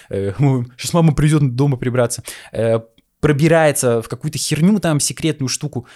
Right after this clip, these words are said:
вот, и, э, с-, подслушивает разговор и, э, дают экспозицию по поводу этого искусственного интеллекта. Кто его сделал, что, зачем и тому подобное. И там происходит, типа: «Это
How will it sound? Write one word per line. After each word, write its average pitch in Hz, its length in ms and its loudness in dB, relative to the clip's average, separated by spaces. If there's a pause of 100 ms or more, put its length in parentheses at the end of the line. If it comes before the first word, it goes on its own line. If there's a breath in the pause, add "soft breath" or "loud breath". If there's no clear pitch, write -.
(160 loud breath)
вот, 123 300 -2 (240 loud breath)
и, 143 420 -2 (1040)
э, 120 180 -2
с-, - 100 -2
подслушивает 156 480 -2
разговор 135 480 0
и, 127 500 -4
э, 123 280 -8 (280)
дают 147 300 -2
экспозицию 151 420 -4
по 131 60 -8
поводу 135 220 -4
этого 135 200 -6
искусственного 131 360 -4
интеллекта. 127 360 -2
Кто - 180 -4
его 160 140 0
сделал, 127 320 -2
что, - 220 -6
зачем 123 340 -6
и - 20 -8
тому 110 140 -8
подобное. 104 360 -6 (320 loud breath)
И - 60 -12
там 135 160 0
происходит, 135 360 -2
типа: 95 200 -12 (1200 soft breath)
«Это 147 560 4